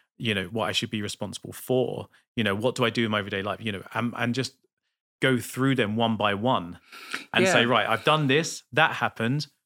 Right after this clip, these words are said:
Speaker 1: Where was my responsibility
Speaker 2: Yes.
Speaker 1: within that?"
Speaker 2: Yes, that's right, yeah. And people are different, but I think certainly by writing things down, it helps to deal with the mental f-, fog that's in our heads. 'Cause the thing is, lots of stuff goes on in here.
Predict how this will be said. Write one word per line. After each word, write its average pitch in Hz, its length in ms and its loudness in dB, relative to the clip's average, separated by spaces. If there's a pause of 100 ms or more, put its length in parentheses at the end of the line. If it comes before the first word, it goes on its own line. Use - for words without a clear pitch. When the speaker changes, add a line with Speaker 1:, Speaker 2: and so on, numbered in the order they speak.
(320)
Speaker 1:
Where 135 180 4
was 139 160 -2
my 131 80 2
responsibility 135 840 4
Speaker 2:
Yes. 110 80 2
Speaker 1:
within 117 340 4
that?" 90 260 0 (240)
Speaker 2:
Yes, 117 300 0
that's - 200 -4
right, 139 180 4
yeah. 127 120 2 (240)
And 180 220 0 (340)
people 208 180 6
are 190 40 4
different, 170 340 4
but 139 120 4
I 143 40 4
think 156 200 2
certainly 160 240 4 (200)
by 143 120 6
writing 143 440 4
things 127 400 0
down, 127 540 4
it 127 140 -2 (120)
helps 135 300 0
to - 100 -8
deal 123 240 4
with 117 160 2
the 117 80 2
mental 120 360 2
f-, - 60 -12
fog - 760 -4 (140)
that's - 200 -6
in 110 80 2
our 101 80 -2
heads. 101 240 -4
'Cause 123 140 2 (480)
the - 60 -14
thing 175 200 0
is, 135 180 0
lots 156 240 0
of 139 60 -4
stuff - 260 -2
goes 123 260 4
on 120 140 2
in 98 140 0
here. 95 400 -6